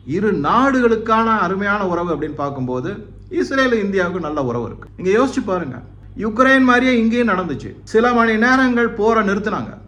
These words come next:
ஏர் ஸ்பேஸ் கிளியர் பண்ணாங்க, இந்த நோட்டம்னு கொடுப்பாங்க, notice to airman, அதெல்லாம் எடுத்துட்டாங்க. கொடுத்துட்டு காஷ்மீர்ல இருந்து ஈரான்ல போய் மதம் சார்ந்த படிப்புகளை படித்து கொண்டிருந்த மாணவர்களை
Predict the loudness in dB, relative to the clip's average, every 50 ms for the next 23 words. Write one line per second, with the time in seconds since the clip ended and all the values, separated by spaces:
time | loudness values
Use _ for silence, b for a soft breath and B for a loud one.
0 | -16 -8 -2 0 4 4 4 4 2 0 0 2 2 4 4 2 -2 -4 -4 -2
1 | -2 0 0 -2 -2 -4 -8 -8 -8 -10 -12 -14 -18 -20 -20 -20 -18 -14 -10 -10
2 | -6 -4 -2 -2 -2 -2 -4 -4 -4 -4 -6 -6 -8 -10 -10 -10 -14 -16 -16 -18
3 | -18 -20 -20 -20 -14 -10 -8 -8 -6 -4 -4 -4 -4 -4 -8 -8 -6 -4 -4 -6
4 | -6 -8 -8 -8 -8 -8 -10 -14 -16 -10 -6 -2 -2 0 2 2 0 0 -2 -6
5 | -6 -4 -2 -2 -2 -2 -4 -6 -6 -8 -8 -12 -10 -8 -6 -6 -6 -6 -6 -6
6 | -4 -2 -2 -2 -4 -6 -10 -14 -18 -20 -14 -6 -2 -2 -2 -2 -2 -6 -4 -2
7 | 0 0 0 0 2 2 2 2 2 0 0 -2 -2 -2 -4 -4 -6 -8 -12 -8
8 | -2 0 2 4 6 6 6 4 4 2 2 0 0 0 -2 0 0 2 2 0
9 | 0 -2 -4 -8 -8 -8 -4 -2 -2 0 0 2 2 0 0 0 0 2 2 2
10 | 2 2 0 0 0 0 0 0 -2 -6 -8 -6 -4 -2 -2 -2 -2 0 0 0
11 | 0 0 0 0 -2 -2 0 -2 -4 -4 -4 -6 -6 -6 -6 -6 -6 -4 -4 -2
12 | -2 -2 -2 -2 -2 -4 -6 -6 -8 -12